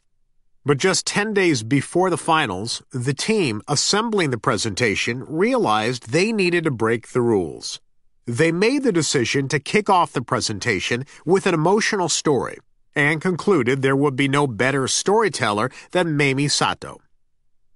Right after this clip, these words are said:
They had one problem to overcome. Sato had never given a speech in English.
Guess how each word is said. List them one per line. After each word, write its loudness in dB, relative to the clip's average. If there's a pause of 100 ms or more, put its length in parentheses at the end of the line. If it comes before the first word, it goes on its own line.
They 2
had -2
one 0
problem 0
to -2
overcome. 0 (260)
Sato 0
had 0
never 0
given -2
a -2
speech -4
in 0
English. 0